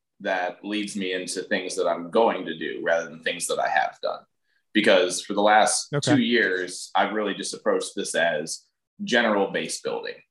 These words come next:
Speaker 1: Um, that's, i-, in part, that's part of what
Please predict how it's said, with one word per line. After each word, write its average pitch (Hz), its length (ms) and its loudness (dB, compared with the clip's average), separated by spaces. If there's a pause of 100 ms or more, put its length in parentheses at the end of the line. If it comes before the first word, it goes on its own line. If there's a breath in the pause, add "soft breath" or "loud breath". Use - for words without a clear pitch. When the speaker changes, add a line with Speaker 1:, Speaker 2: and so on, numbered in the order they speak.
(140)
Speaker 1:
Um, 78 420 0
that's, - 520 -2 (200)
i-, 92 120 0 (140)
in 107 140 0
part, 110 260 4
that's - 360 2 (100)
part 104 180 6
of 98 60 -4
what 98 200 0